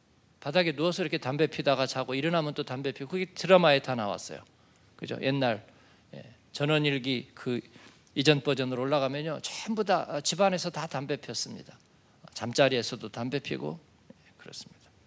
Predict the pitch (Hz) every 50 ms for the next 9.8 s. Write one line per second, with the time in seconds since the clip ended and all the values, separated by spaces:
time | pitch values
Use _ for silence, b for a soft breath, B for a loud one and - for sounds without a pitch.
0 | B B B B B B B B B B B B B B B B B B B -
1 | - - - - 151 180 185 180 175 - 190 165 - 180 165 - 170 151 160 156
2 | - - 127 127 139 143 151 147 151 147 147 139 135 131 123 - - - - -
3 | - 120 - 131 127 120 117 120 - 156 - - - - - - - - - 185
4 | 190 185 202 196 170 147 127 113 110 - - 113 117 156 202 185 - - - -
5 | - - - - - - 226 226 - - 175 156 147 139 139 139 139 156 151 143
6 | 147 147 185 190 156 143 B B B B B B B B B B B B B -
7 | - - - - - - - - - 262 262 294 277 - - - 208 190 180 170
8 | 151 139 - - 107 92 78 - - - - - - 170 160 196 185 165 147 135
9 | 135 151 160 156 147 135 127 113 120 120 127 131 151 160 139 -